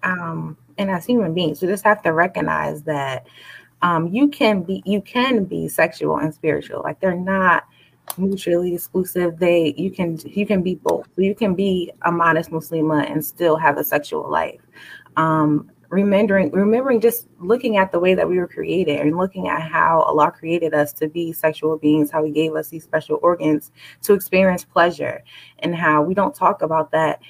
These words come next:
and look at sex as a beautiful gift from Allah and not as this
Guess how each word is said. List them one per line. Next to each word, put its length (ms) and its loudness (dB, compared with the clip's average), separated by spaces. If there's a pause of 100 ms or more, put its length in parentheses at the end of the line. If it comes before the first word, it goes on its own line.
(340)
and 520 0 (260)
look 280 2
at 180 2
sex 280 4
as 140 4
a 40 2
beautiful 360 0
gift 300 0
from 160 -2
Allah 380 -2
and 180 -4
not 280 2
as 320 -4
this 580 0